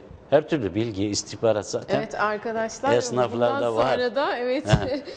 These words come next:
Speaker 2: <laughs> rejimize de bildirelim.
Speaker 1: He.
Speaker 2: Muhabir arkadaşlara da esnaflardır, değil mi? Haber alma
Speaker 1: Dolayısıyla o
Speaker 2: noktalarımız.
Speaker 1: anane bizde
Speaker 2: <laughs>
Speaker 1: devam eder.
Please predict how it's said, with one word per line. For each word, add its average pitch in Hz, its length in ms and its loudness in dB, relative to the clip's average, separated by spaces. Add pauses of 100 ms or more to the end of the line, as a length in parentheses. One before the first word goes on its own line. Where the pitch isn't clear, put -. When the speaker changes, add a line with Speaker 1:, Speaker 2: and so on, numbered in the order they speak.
(160)
Speaker 2:
<laughs> - 60 -
rejimize 233 500 -2
de 226 140 -2
bildirelim. 240 460 -2
Speaker 1:
He. - 40 4
Speaker 2:
Muhabir 240 320 0
arkadaşlara 233 880 -2
da 349 280 0
esnaflardır, 233 960 0
değil 302 120 -2
mi? 247 80 -2
Haber 202 320 0
alma 190 120 2
Speaker 1:
Dolayısıyla 147 440 2
o - 20 4
Speaker 2:
noktalarımız. 135 400 0
Speaker 1:
anane 143 180 0
bizde 131 240 2
Speaker 2:
<laughs> - 0 -
Speaker 1:
devam 120 320 2
eder. 92 240 -6